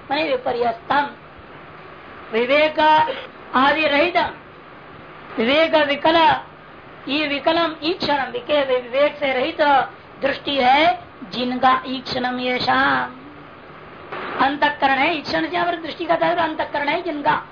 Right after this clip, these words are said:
जिनके अंतःकरण में मायाजन्य मोह विराजमान है, जिसके से उनके अंदर विवेक नहीं है,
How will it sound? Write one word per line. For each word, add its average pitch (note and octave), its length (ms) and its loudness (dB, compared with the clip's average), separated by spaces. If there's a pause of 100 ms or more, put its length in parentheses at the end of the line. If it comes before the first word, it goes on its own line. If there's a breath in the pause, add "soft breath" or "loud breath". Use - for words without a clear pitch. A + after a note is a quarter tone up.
(420)
जिनके C#4+ 320 -4
अंतःकरण C#4+ 640 -2
में C#4+ 440 0 (320)
मायाजन्य C4 760 2
मोह C#4 440 2 (380)
विराजमान B3+ 600 0
है, D4 360 -2 (340 loud breath)
जिसके D#4 340 0
से D#4 120 -4
उनके C#4+ 240 -6
अंदर C4+ 340 -6
विवेक B3+ 360 -2
नहीं A#3 320 -6
है, C#4 360 2